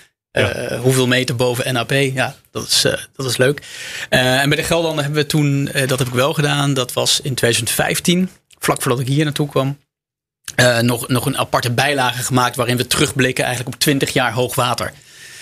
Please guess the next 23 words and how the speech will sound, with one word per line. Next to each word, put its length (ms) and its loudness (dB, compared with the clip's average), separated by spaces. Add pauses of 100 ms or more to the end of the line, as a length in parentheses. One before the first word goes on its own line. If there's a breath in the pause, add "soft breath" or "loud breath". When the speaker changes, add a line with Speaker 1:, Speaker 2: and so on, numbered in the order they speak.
(360 loud breath)
Speaker 2:
Ehm, 640 2
hè, 200 -2
dus 160 0
dat 180 4
was 100 2
in 60 2
negentien 300 0
vijfennegentig. 840 0 (340)
Dat 240 -4
was 80 -6
tweeduizend 380 -2
vijftien. 400 0 (420 loud breath)
Dus 140 2
toen 140 2
heb 140 -2
je 60 -4
met, 180 -2
met, 320 -2
met 160 -4
alle 140 4
hoofdrolspelers 840 0
van, 360 -2
eh, 300 -2